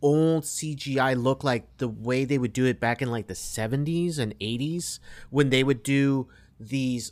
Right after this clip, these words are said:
like, if you're looking, like, at a wide landscape of, like, people fighting or, you know, a dragon flying,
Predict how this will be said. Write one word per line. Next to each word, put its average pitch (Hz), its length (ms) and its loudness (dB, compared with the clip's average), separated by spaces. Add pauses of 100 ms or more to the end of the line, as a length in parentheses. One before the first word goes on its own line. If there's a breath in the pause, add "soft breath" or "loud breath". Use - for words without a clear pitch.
like, 135 220 -4
if 139 160 -6
you're 165 120 6
looking, 165 280 2
like, 147 200 2
at 135 120 4
a 123 60 2
wide 127 460 2
landscape 123 880 -2
of, 117 420 -2 (400 soft breath)
like, 113 240 -2
people 147 380 0
fighting 131 640 2
or, 117 500 0 (160)
you 139 100 -4
know, 107 320 -6
a 120 100 -4
dragon 127 520 0
flying, 127 580 0